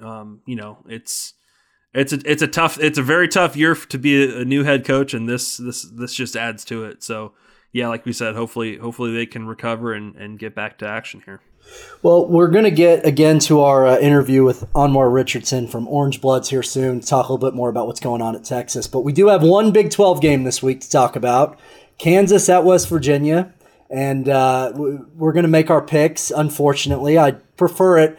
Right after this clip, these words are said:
Speaker 2: Can we just stop doing picks, Max? Is that
Speaker 1: Well,
Speaker 2: something
Speaker 1: let,
Speaker 2: we
Speaker 1: let's,
Speaker 2: can
Speaker 1: let's let, let's let the listeners hear the, the, the record here. Um,
Speaker 2: Mm.
Speaker 1: so
Speaker 2: Must we?
Speaker 1: I'm currently nine and four. I went two and one last week. I took Oklahoma minus two. That worked out for me.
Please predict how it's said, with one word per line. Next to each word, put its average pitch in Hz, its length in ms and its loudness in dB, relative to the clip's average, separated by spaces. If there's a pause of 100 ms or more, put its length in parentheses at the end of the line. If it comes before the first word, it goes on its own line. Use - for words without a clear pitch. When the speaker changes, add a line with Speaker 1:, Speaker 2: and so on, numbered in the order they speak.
(120)
Speaker 2:
Can 202 120 0
we 330 60 6
just 415 200 2
stop 180 260 2
doing 156 240 2
picks, 170 400 0
Max? 165 640 -4
Is 156 220 -4
that 175 180 4
Speaker 1:
Well, 151 80 2
Speaker 2:
something 165 240 2
Speaker 1:
let, 170 60 -2
Speaker 2:
we 233 80 2
Speaker 1:
let's, 160 100 -4
Speaker 2:
can 202 80 -2
Speaker 1:
let's 233 160 0
let, 220 240 0
let's 202 200 -4
let 214 140 -2
the 185 60 -8
listeners 175 420 -4
hear 151 160 2
the, 120 200 0
the, 117 260 -8
the 117 180 -10
record 123 440 -6
here. 110 420 -14
Um, 117 540 -10 (600)
Speaker 2:
Mm. 110 380 -16
Speaker 1:
so 127 640 0
Speaker 2:
Must 160 280 0
we? 180 140 6
Speaker 1:
I'm 170 180 2
currently 175 380 -2
nine 135 240 2
and 135 100 -2
four. 123 460 -8 (100)
I 120 140 -8
went 131 240 -4
two 147 160 -4
and 143 100 -2
one 127 160 0
last 120 280 -8
week. 127 260 -6 (240)
I 123 80 -6
took 247 240 -2
Oklahoma 180 560 0
minus 147 400 0
two. 151 360 0
That 139 200 -2
worked 147 240 -6
out 120 180 -6
for 117 160 -10
me. 117 200 -14